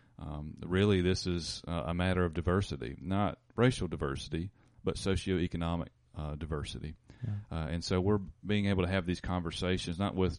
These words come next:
Speaker 1: just employees, uh, but with supervisors, H R professionals. Um, and so we're really, really excited of where this is going.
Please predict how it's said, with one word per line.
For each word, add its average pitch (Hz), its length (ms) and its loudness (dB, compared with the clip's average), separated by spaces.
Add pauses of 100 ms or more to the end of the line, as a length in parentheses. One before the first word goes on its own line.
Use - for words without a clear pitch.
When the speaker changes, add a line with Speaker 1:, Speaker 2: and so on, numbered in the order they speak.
Speaker 1:
just 85 240 -6
employees, 80 880 2 (380)
uh, 78 140 -6
but 82 180 -6
with - 120 -2
supervisors, 90 760 4
H 92 220 0
R 85 140 4
professionals. 78 800 -2 (440)
Um, 76 440 -6 (120)
and 82 140 -4
so 90 200 2
we're 95 200 6
really, 92 380 10
really 82 260 4
excited 80 460 -2
of 76 120 -4
where 78 220 -2
this 76 220 -6
is 80 140 -8
going. 82 500 -2